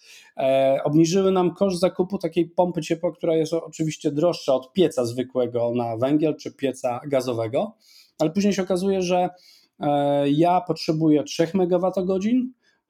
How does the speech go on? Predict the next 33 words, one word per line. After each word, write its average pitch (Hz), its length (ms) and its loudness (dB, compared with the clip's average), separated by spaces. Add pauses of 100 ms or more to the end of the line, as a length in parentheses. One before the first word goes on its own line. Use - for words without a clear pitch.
które 156 200 2
dzisiaj 151 240 0
kosztują, 147 460 2
powiedzmy, 135 680 0
siedemset 143 440 0
pięćdziesiąt 135 340 -2
złotych, 127 300 -4
czyli, 123 240 -4
mm, 127 360 -4
dwa 147 180 -2
tysiące 143 500 -8 (760)
dwieście 139 340 -2
pięćdziesiąt 131 360 -4
złotych 131 320 -8
rocznie 135 380 -4 (420)
na 127 120 0
ogrzanie 139 340 0
swojego 120 320 -2
domu, 143 400 0 (500)
a 151 180 0
nie 156 600 4
osiem 160 360 4
czy 156 120 -4
dziesięć 147 360 0
tysięcy 147 540 -2
za, 127 420 0 (340)
e, 123 720 2
gaz 123 460 0
lub, 139 560 0
e, 139 640 0
równie, 151 680 4
e, 135 260 0
dużo 143 680 0